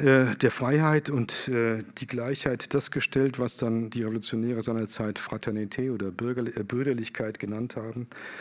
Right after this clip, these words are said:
Wir tun uns manchmal mit dieser Idee schwer. Ähm, manchen, äh,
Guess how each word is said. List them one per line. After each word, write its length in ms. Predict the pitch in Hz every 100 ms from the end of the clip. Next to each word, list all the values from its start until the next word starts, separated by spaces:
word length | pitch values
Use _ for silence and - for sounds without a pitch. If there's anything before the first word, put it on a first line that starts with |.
| - -
Wir 100 | 127
tun 180 | - 139
uns 160 | 127
manchmal 380 | 120 123 - 120
mit 160 | 113 107
dieser 240 | 110 120
Idee 320 | 117 104 107
schwer. 480 | - - 104 120 170 180 - - - - - - - - _
Ähm, 400 | 127 113 113 110 92 - - - _ _ - - - -
manchen, 600 | 135 107 113 - 123 127
äh, 280 | 117 110